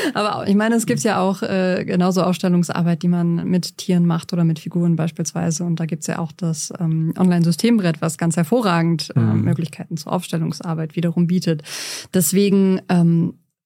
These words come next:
Speaker 1: ich glaube eigentlich nicht. Also alle Extremsituationen, ähm, die im Online auftreten können, können in Präsenz ähnlich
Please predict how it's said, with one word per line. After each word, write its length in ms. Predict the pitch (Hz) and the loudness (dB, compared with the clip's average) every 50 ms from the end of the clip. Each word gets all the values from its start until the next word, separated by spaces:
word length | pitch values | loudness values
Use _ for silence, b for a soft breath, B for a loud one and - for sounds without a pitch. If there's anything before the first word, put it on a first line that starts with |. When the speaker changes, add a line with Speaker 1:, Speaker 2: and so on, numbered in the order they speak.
| _ _ | _ _
Speaker 1:
ich 140 | - 196 170 | -2 -2 0
glaube 400 | - 185 180 185 185 185 180 - - | 2 2 2 2 2 2 0 -2 -4
eigentlich 800 | 180 165 165 165 - 165 165 - - 175 165 - - - - _ _ _ _ _ _ _ _ _ _ _ _ _ _ _ _ _ _ _ _ _ _ _ _ _ _ | -4 -2 -2 0 0 -2 -2 -2 -4 -4 -4 -6 -8 -16 -20 _ _ _ _ _ _ _ _ _ _ _ _ _ _ _ _ _ _ _ _ _ _ _ _ _ _
nicht. 460 | - 175 170 165 - - - - - _ _ _ _ _ _ | 0 0 0 0 -2 -8 -14 -20 -20 _ _ _ _ _ _
Also 260 | - 180 180 175 185 180 | -2 0 0 2 2 2
alle 360 | - - 180 190 196 190 - | 2 2 2 2 2 2 0
Extremsituationen, 1800 | - 180 - - - - - 202 208 208 202 208 190 196 196 185 185 175 - - - - 190 196 202 202 196 196 196 196 196 196 190 185 - - | 0 -2 -4 -6 -4 0 2 4 4 4 2 2 0 2 2 2 2 0 -2 -4 -2 0 2 4 4 4 4 4 4 4 4 2 0 -2 -4 -2
ähm, 520 | 180 180 180 180 180 180 180 180 175 175 - _ _ - | 0 2 2 2 2 2 2 0 -2 -4 -8 _ _ -8
die 480 | - 175 175 175 175 175 175 170 170 165 b b b b b b b _ | -4 -2 0 0 0 2 2 2 0 0 b b b b b b b _
im 180 | - 175 170 | 0 0 2
Online 400 | - 180 180 185 180 180 175 170 | 2 4 4 4 4 4 2 2
auftreten 440 | - 180 - - - 185 180 - 180 | 0 0 -2 -2 -2 -4 -2 0 -2
können, 280 | 165 - 185 175 170 170 | 0 2 2 2 2 2
können 440 | 165 - 175 165 156 - - - - | 0 0 0 -2 0 -2 -4 -6 -4
in 280 | - - 170 175 175 175 | 0 0 2 2 0 -2
Präsenz 520 | - - - 175 165 165 165 165 165 - - | -4 -4 -4 -2 0 2 2 2 0 0 -2
ähnlich 540 | - 175 170 170 175 175 170 160 - - _ | -2 0 2 4 4 2 0 -2 -4 -10 _